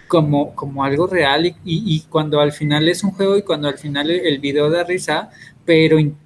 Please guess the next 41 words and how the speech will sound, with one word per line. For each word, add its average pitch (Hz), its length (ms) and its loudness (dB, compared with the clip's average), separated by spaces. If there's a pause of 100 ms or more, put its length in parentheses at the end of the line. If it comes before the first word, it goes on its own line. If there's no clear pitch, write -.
internamente 165 1040 -2
la, 139 180 -4
la 127 220 -10
pequeña 160 760 -2
está 143 320 -8
viviendo 180 460 -2
toda 175 260 -2
la 208 120 -2
angustia 175 760 -4
de 160 220 2
papá 160 260 0
se 226 140 0
va 226 60 4
a - 40 4
ir 226 80 -4
con 226 180 2
otra, 214 400 -2 (100)
no 175 100 -14
lo 220 100 -2
dejes 220 360 -8
ir, 208 220 -2 (320)
eh, 170 200 0
va 175 120 0
a 190 40 -6
ser, 190 240 -2
o 160 100 -14
sea, - 140 -8
¿no? 180 160 2
Y 190 120 6
la 147 140 2
mamá 143 320 -2
puede 196 140 4
estar 202 220 -4
jugando, 175 540 0
y, - 260 -4
pero 156 260 6
obviamente 185 500 4
el 165 100 2
niño 180 320 0
no 160 160 -4
tiene, 175 360 -8